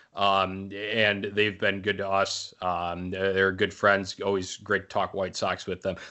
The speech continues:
They do talk some White Sox on that show, so, um, would recommend as well. But, uh, for my shout out, I'm gonna go with, uh, Cody Hoyer, uh, White Sox reliever, uh, threw a retweet, uh, on the gif that I made of him, uh, throwing some nasty, uh, breaking ball,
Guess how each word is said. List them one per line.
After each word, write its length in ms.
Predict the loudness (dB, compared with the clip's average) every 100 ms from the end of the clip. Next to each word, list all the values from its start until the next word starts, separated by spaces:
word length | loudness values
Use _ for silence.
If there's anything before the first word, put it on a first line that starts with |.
| 0
They 80 |
do 160 | 2 4
talk 240 | 6 4
some 140 | 2 0
White 180 | -2 0
Sox 260 | -2 -2
on 140 | -2 0
that 160 | -2
show, 320 | 4 6 6 2 -18 -8
so, 340 | 4 6 4 4
um, 260 | 4 6
would 160 | 6 8
recommend 500 | 6 6 2 2 2
as 220 | -4 -2
well. 300 | 2 2 0 -8 _
But, 200 | 0 0
uh, 220 | 4 4 6
for 180 | 4
my 140 | 6 4
shout 300 | 4 4 4
out, 200 | 4 0
I'm 200 | -4 -2
gonna 120 | -4
go 360 | 0 2 2 0
with, 440 | 0 0 -2 -4 0
uh, 400 | 2 2 0 -6 -10 _ _
Cody 240 | 4 6 6
Hoyer, 440 | 8 8 6 0 -4
uh, 340 | 2 4 4
White 300 | 2 2 2
Sox 280 | 4 2 2
reliever, 460 | -2 0 2 0 -2 -14 -2
uh, 220 | 4 4
threw 260 | 2 0 2
a 20 |
retweet, 480 | 0 0 0 0 2
uh, 160 | 0 0
on 100 | 0
the 80 |
gif 220 | 2 2 4
that 100 | 2
I 60 |
made 180 | 4 2
of 100 | 2
him, 280 | 0 -2 -2
uh, 180 | 0 0
throwing 260 | 2 -2 -2
some 200 | -6 -2
nasty, 520 | 0 -2 -4 -6 -6 -16 -18 0
uh, 220 | 4 4
breaking 400 | 4 2 2 2
ball, 440 | 6 6 4 -6